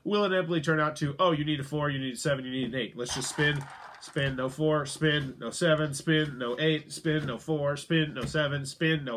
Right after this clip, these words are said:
eight, spin, no four, spin, no seven, spin. And it just kinda drags out longer than you might want it to be. But once again, it wasn't that big of a deal because the game is so short. It's such a super short game.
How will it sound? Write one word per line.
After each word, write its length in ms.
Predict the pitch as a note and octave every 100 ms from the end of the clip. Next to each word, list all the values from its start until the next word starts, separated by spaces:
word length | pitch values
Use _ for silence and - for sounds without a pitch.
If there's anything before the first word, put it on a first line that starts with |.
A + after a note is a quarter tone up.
| C#3
eight, 320 | D3+ D3 -
spin, 340 | - D3+ D3
no 120 | A#2+
four, 340 | - D#3 C#3+ C#3
spin, 380 | C#3 D#3 D3+ B2+
no 80 |
seven, 400 | A2+ D3+ C#3 C#3
spin. 360 | - - C#3+ C#3 - - -
And 140 | G3
it 60 | G#3
just 200 | E3 G3+
kinda 240 | G#3+ G#3+
drags 1000 | D#3+ C#3 D3 D#3 D#3 D#3 D#3+ E3 E3 D3+ D#3
out 280 | D#3 E3
longer 300 | D3 C#3+ D3
than 100 | D3+
you 60 | C#3
might 220 | C3+ C3
want 160 | B2+ C#3+
it 40 |
to 40 | C#3
be. 120 | F#3+
But 120 | D#3+
once 220 | E3 F3
again, 200 | E3+ F#3
it 140 | - C#3
wasn't 220 | F3 D#3+
that 100 | D#3
big 140 | E3
of 60 | D3
a 40 |
deal 200 | C#3 G#3
because 220 | E3+ E3 C#3+
the 120 | D#3+
game 480 | D3 E3+ E3+ E3 - -
is 420 | E3 E3+ D#3+ C#3 -
so 400 | - C#3+ C#3+ D3
short. 340 | - F#3+ E3+
It's 80 | -
such 140 | C#3
a 60 | C3
super 540 | - - G3 E3+ E3+
short 420 | C#3+ - C#3+ C3
game. 380 | B2+ F3+ D#3+ A#2